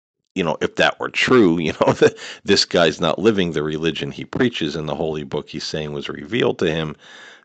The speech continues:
because, uh, you know, here he is, he's, <laughs> you know, <laughs> coming to the evening prayer meeting with, uh, you know, stains all over his robe, you know, that's, that's kinda,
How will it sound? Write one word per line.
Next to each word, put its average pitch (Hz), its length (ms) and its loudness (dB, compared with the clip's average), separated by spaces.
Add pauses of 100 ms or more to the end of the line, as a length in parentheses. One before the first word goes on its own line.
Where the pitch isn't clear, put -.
because, 78 500 -2
uh, 78 340 0
you 76 140 -4
know, 73 200 -2
here 73 280 -6
he 80 140 2
is, 76 240 -2
he's, 69 280 -12 (160)
<laughs> - 140 -10
you 113 80 2
know, - 300 -2 (240)
<laughs> - 260 -8
coming 110 460 2
to - 160 -2
the 78 240 -2
evening 78 300 -6
prayer 107 380 2
meeting 78 420 -2 (500)
with, 76 380 -4
uh, 78 200 2
you 76 220 -4
know, 76 140 -2
stains 82 560 -2
all 76 180 0
over 73 300 -2
his 69 120 -4
robe, 76 420 4
you 69 120 -4
know, 73 180 0
that's, 73 380 -4
that's 69 140 -8
kinda, 71 420 -8